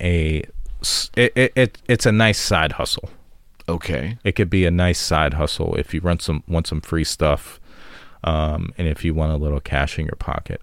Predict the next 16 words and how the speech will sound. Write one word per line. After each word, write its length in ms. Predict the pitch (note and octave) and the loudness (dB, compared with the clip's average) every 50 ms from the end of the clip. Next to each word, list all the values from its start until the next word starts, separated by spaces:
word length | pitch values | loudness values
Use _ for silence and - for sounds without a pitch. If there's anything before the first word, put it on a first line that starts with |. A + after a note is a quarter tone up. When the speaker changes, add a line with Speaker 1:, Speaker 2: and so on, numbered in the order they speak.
| - - | -4 -2
Speaker 1:
I, 140 | F#2 E2+ D#2 E2 F2 F2 - - - - - - - - | -2 -2 -2 -6 -10 -12 -14 -16 -20 -20 -20 -20 -12 -4
I 260 | E2+ F2+ G2+ A2+ A2+ | 0 2 4 4 4
do 180 | G2+ F2+ F2+ F2 | 4 4 2 2
not 280 | E2+ D#2+ D2+ D#2 - | 2 2 0 0 -2
believe 600 | - E2+ E2 E2+ E2+ E2 E2 E2 - - - - - - - - - - - - - | -4 -4 -4 -4 -4 -4 -6 -6 -6 -8 -10 -12 -16 -20 -20 -20 -20 -20 -20 -8 -2
that 220 | F2+ E2+ D#2+ D#2+ - - | 0 0 0 0 -2 -4
it's 340 | E2+ D#2+ D#2 - - - - - - | -4 -4 -4 -6 -8 -10 -10 -6 -4
a, 680 | F2 D#2+ D#2+ D#2 D#2 D#2 D#2+ D#2+ D#2+ E2 E2 E2 D#2+ - - - - - - - - - - | -2 -2 -2 -2 -2 -2 -4 -4 -4 -4 -6 -8 -8 -12 -16 -20 -20 -20 -20 -20 -20 -12 -6
um, 420 | - D#2 D2+ D2 - - E2+ - - - | -4 -4 -4 -4 -4 -6 -8 -10 -6 -2
that 140 | E2+ D#2 E2 | 0 0 0
it's 180 | E2 - - | 0 0 -2
a 60 | E2 | -4
career 420 | - - - E2 D2 D2 D2 E2 F2+ | -4 -2 -2 -2 0 0 2 0 0
path, 500 | - - F#2+ G2 B2+ C#3 - - - - - - - - F#2+ E2+ D#2+ - - - - - | 2 0 0 2 0 0 -4 -6 -12 -20 -20 -20 -16 -12 -10 -10 -10 -10 -14 -16 -12 -6
simply 500 | - - - - A#2+ A2 G2+ - G2+ F#2 | -4 -2 0 2 2 2 2 2 2 2
because 720 | D2+ E2+ D#2+ - - E2+ D#2+ D#2+ D#2 D2+ D#2 D#2 - - | 2 0 0 0 2 2 4 4 2 2 0 -2 -6 -8